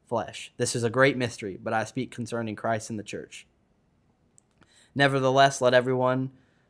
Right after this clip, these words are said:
of you in particular so love his wife even as himself, and the wife see that she reverence her husband.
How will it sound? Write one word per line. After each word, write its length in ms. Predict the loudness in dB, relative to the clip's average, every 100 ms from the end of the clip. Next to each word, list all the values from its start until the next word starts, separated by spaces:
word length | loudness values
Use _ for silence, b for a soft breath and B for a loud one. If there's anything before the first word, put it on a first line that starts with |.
| b -6
of 160 | -6
you 300 | 0 2 4
in 240 | 2 -2 -2
particular 720 | -4 -4 -2 -2 -2 -4 -6
so 280 | -6 2 4
love 180 | 6 4
his 160 | 0 0
wife 300 | 0 0 -4
even 280 | -6 -4 -2
as 200 | -4 -6
himself, 500 | -8 -2 2 2 0
and 140 | -8 -4
the 80 |
wife 260 | 0 0 0
see 280 | -4 -6 -4
that 240 | -6 -8
she 180 | -8 -10
reverence 460 | -6 -6 -6 -8 -10
her 100 | -8
husband. 420 | -10 -12 -16